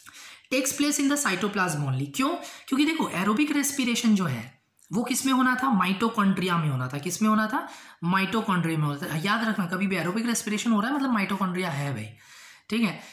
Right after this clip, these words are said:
Similarly anaerobic respiration क्या है, माइटोकॉन्ड्रिया की ज़रूरत ही नहीं है क्योंकि उसको oxygen मिला ही नहीं है, तो किस में होगा, cytoplasm में होगा।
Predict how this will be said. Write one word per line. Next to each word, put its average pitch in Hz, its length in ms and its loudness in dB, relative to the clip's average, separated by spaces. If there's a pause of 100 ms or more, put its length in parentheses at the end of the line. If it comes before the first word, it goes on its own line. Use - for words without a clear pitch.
Similarly 226 460 2
anaerobic 240 500 2
respiration 240 580 0
क्या 240 120 -2
है, 233 180 0
माइटोकॉन्ड्रिया 220 600 2
की 233 100 0
ज़रूरत 226 440 2
ही 240 80 2
नहीं 214 140 4
है 190 80 0
क्योंकि 196 280 -2
उसको 196 220 -2
oxygen 202 380 2
मिला 226 220 4
ही 233 140 4
नहीं 208 140 4
है, 202 60 0
तो 196 120 -2
किस 202 240 -2
में 220 80 4
होगा, 214 140 2
cytoplasm 160 680 -2
में 147 80 -2
होगा। 139 240 -4